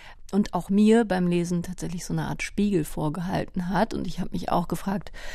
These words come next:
wie viel weiß ich eigentlich über die N-S-U-Prozesse und was hatte ich da eigentlich gerade für eine persönliche Lebensphase, wie viel habe ich mich damit wirklich beschäftigt und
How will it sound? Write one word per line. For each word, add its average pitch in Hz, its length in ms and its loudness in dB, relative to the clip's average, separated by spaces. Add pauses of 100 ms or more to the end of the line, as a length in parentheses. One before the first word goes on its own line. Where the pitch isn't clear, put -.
(340)
wie 208 100 -2
viel - 260 -2
weiß - 280 -4
ich - 200 -4
eigentlich 226 400 6
über 220 220 4
die 220 140 2
N-S-U-Prozesse 208 1000 0
und 196 160 0
was 165 220 -4
hatte - 180 -2
ich 175 120 -2
da 208 100 4
eigentlich 220 380 0
gerade - 240 0
für 220 100 -2
eine 214 140 2
persönliche 196 560 0
Lebensphase, 180 680 2
wie 175 100 0
viel 160 200 -2
habe 165 160 0
ich 156 80 -2
mich - 180 -2
damit 156 380 -4
wirklich 180 320 -4
beschäftigt - 720 0
und 185 220 -2